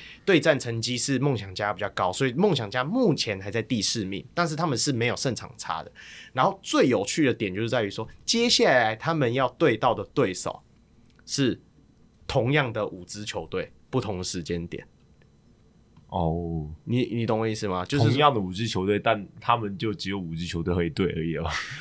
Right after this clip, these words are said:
Speaker 2: <laughs>
Speaker 1: 没有，我的意思是说，他们接下来，接下来那个钢铁人会遇到新北国王，然后富邦勇士、领航员，再到梦想家嘛。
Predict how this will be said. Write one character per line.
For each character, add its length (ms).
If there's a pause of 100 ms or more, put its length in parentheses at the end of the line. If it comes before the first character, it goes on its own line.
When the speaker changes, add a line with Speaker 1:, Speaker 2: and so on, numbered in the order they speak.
(140)
Speaker 2:
<laughs> 460
Speaker 1:
没 100
有， 80
我 100
的 80
意 100
思 180
是 80
说， 380 (300)
他 100
们 120
接 160
下 180
来， 160 (460)
接 160
下 200
来 200 (220)
那 120
个 500 (140)
钢 180
铁 140
人 100
会 140
遇 140
到 260
新 180
北 140
国 180
王， 200
然 100
后 60
富 160
邦 180
勇 180
士、 280
领 180
航 180
员， 200 (200)
再 180
到 240
梦 200
想 180
家 240
嘛。 140